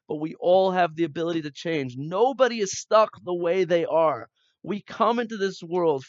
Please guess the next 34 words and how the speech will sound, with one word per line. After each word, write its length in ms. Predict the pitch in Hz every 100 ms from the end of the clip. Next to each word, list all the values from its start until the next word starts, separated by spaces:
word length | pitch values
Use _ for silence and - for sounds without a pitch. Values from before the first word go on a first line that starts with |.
| -
full 240 | 196 208
of 100 | 202
desires 640 | 165 180 165 175 185 156 -
for 160 | - -
impure 500 | 170 175 - 175 165
things 380 | - 165 160 139
and 120 | 143
unhealthy 500 | 143 165 160 156 165
relationships. 840 | 147 147 156 151 131 - - - _ _ -
We 140 | 156
come 200 | - 190
into 120 | 202
this 180 | 180 170
dire 340 | 170 170 170
with, 160 | 147 139 _ -
this 220 | 147 143
world 220 | 160 160
with 100 | 139
unhealthy 520 | 147 165 165 165 160 147
attitudes 480 | 156 156 156 135
towards 320 | - 143 135 _ _ _
food 360 | _ - 190 175
and 100 | 160
all 120 | 151
sorts 260 | 151 165 147
of 80 | 147
physical 400 | 156 151 147 143
pleasures. 460 | 156 147 123 110 _ _ _ -
We 100 | 139
come 220 | 170 180
into 100 | 175
this 160 | 165
world 300 | 160 165 160
with, 180 | 147 151